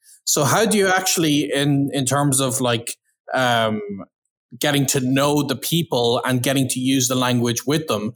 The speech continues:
beyond just, uh, language exchange partners and teachers you can find online,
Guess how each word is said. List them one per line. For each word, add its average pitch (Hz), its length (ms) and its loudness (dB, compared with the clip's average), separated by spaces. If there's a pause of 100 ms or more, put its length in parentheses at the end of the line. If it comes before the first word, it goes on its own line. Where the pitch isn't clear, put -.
(240)
beyond 151 480 2
just, - 340 0
uh, 127 360 2
language 131 440 0
exchange 123 480 0
partners 123 400 0
and 113 160 -4
teachers 123 360 -2
you 123 60 -4
can 123 140 -2
find 120 240 2
online, 110 540 0